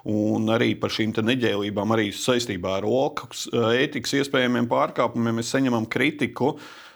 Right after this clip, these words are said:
Kādēļ sporta sabiedrība vispār baidās runāt par neētiskām lietām? Jo, nu, pazūd kaut kur šie olimpiskās himnas vārdi. O sportu, tu esi drosme,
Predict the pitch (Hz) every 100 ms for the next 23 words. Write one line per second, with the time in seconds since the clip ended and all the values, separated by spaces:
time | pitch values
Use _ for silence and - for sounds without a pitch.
0 | _ - 233 160 98 - 165 175 - 156
1 | 135 92 92 117 - 90 85 101 151 101
2 | - - 123 120 90 - 95 110 131 101
3 | - - 95 92 98 143 160 104 95 101
4 | 104 104 123 143 - 101 - 107 98 139
5 | 139 107 - 107 123 160 117 104 - 107
6 | 101 - - 113 143 147 - 165 143 92
7 | - - - 127 175 - - - 107 117
8 | 120 95 90 147 214 214 - - 101 85